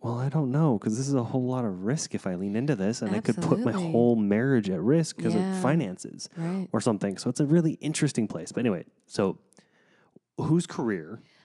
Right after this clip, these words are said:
Speaker 2: Ma-, I, I know, on the spot, I can't even think of. Do, do you have someone specific in mind?
Speaker 1: Um, uh, well, yeah.
Speaker 2: Aside from Beautiful Creatures, Han Solo?
Speaker 1: Huh, I mean, I don't think I could have had his career
Speaker 2: <laughs>
Speaker 1: 'cause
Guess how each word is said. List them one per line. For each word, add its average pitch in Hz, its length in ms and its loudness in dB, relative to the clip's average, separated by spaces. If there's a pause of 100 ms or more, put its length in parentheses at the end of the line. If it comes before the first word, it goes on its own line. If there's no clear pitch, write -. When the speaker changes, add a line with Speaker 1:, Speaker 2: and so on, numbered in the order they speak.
(160)
Speaker 2:
Ma-, 180 180 -10
I, 185 120 -6 (120)
I 180 160 -2
know, 185 200 -2
on 160 140 -6
the 160 60 -8
spot, 185 260 -4
I 160 40 -2
can't 175 220 -6
even 151 140 -8
think 175 280 -4
of. 147 460 -6 (280)
Do, 185 120 0
do 180 120 -2
you 180 60 4
have 180 160 0
someone 180 340 -2
specific 170 440 -8
in 165 80 -6
mind? 175 360 -8 (200)
Speaker 1:
Um, 165 460 2 (140)
uh, 143 140 -8 (760)
well, 151 240 0 (160)
yeah. 180 140 4
Speaker 2:
Aside 165 240 -2
from 190 400 -4 (240)
Beautiful 180 300 -6
Creatures, 196 360 -8
Han 196 140 -8
Solo? 208 300 -8 (520)
Speaker 1:
Huh, - 160 -4 (420)
I 127 60 2
mean, 120 260 4
I 110 120 4
don't - 200 6
think - 160 4
I 104 60 2
could - 140 2
have - 60 2
had - 140 2
his - 120 2
career 110 360 4
Speaker 2:
<laughs> - 60 -10
Speaker 1:
'cause 95 360 0